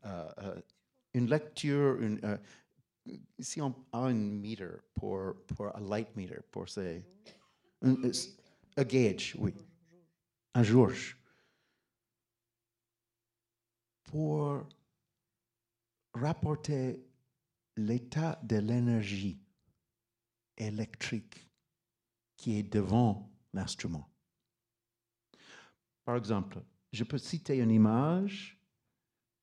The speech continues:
qui est très, très, très pauvre comme image, mais quand je le décris, tout le monde ici peut immédiatement le voir. C'était dans, dans le, les émeutes de Tiananmen Square.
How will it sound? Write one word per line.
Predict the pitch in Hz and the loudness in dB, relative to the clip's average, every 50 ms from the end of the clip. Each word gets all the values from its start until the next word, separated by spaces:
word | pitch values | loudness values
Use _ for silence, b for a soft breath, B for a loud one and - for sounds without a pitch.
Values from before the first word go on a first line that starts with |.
| _ _ _ _ _ _ _ _ _ - | _ _ _ _ _ _ _ _ _ -14
qui | - - 131 120 | -2 2 2 2
est | 120 - - - | 2 0 -6 -12
très, | - - - 214 220 214 208 208 - - - - | -8 -2 2 4 6 6 4 2 -2 -14 -16 -10
très, | - - 190 170 165 170 - - | -2 2 2 2 2 0 -4 -10
très | - - - 147 | -6 -2 0 0
pauvre | 143 - - 151 147 139 127 120 113 | 2 4 4 6 6 4 4 0 -4
comme | - 123 117 110 | -2 0 0 2
image, | 107 104 104 113 123 156 180 196 202 190 - - - _ _ _ - | 2 2 0 0 0 -2 -4 -4 -6 -8 -10 -12 -16 _ _ _ 0
mais | 123 123 123 123 117 - - - _ _ _ _ _ _ _ _ _ - | 2 2 4 2 0 -2 -4 -16 _ _ _ _ _ _ _ _ _ -2
quand | - 147 160 156 | 4 6 6 6
je | 135 135 | 6 6
le | 127 120 113 | 4 4 4
décris, | 101 110 104 - - 170 175 214 196 202 | 4 2 -2 0 2 2 2 2 0 0
tout | - 160 | 2 2
le | 151 | 4
monde | 147 143 135 131 120 | 6 4 4 4 2
ici | 120 - - - 131 123 - - - - _ _ - | 0 -2 0 -2 -2 -2 -4 -10 -20 -20 _ _ -2
peut | 147 147 151 - 151 - - _ _ _ _ _ _ _ _ _ _ _ _ _ _ _ - | 0 2 2 0 -2 -8 -18 _ _ _ _ _ _ _ _ _ _ _ _ _ _ _ 2
immédiatement | 131 123 120 123 143 170 208 214 202 196 - - 127 127 120 | 6 6 8 8 10 10 10 10 10 8 6 6 4 4 4
le | 110 | 4
voir. | - - 95 90 85 85 92 b b b b b b b | 2 2 -2 -2 -2 -4 -8 b b b b b b b
C'était | b - 135 123 - - 156 151 143 139 135 110 | b -2 -2 0 2 4 6 6 8 8 6 6
dans, | - 123 123 120 120 117 117 113 - - - - | 6 8 8 10 10 10 8 6 4 2 -2 0
dans | 110 117 117 120 120 117 | 4 6 6 8 8 8
le, | 113 110 107 104 101 101 101 - - - 92 87 78 98 98 101 | 8 6 6 6 6 6 4 2 -2 -4 -4 -6 -6 -6 -6 -4
les | 107 107 104 104 113 | -4 -4 -2 -2 0
émeutes | 110 117 131 156 135 120 - | 0 2 2 0 -2 -4 -6
de | 117 | -6
Tiananmen | 107 - - 120 113 113 117 107 101 98 98 95 | -6 -4 -4 0 0 2 4 4 4 4 2 0
Square. | - - - 123 131 147 165 196 | 0 -2 0 0 0 2 0 -2